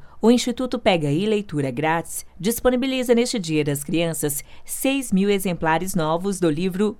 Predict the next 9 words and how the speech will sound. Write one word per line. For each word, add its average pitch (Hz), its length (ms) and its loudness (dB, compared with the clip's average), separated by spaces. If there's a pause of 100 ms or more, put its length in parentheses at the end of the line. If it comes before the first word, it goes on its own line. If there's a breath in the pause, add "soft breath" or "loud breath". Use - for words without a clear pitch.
(100)
Um 269 140 2
Boitatá 208 560 2
no 196 120 0
Quintal, 170 600 0 (180 loud breath)
do 240 140 6
escritor 254 600 4
João 220 320 0
Paulo 214 360 4
Ergecel. 190 760 2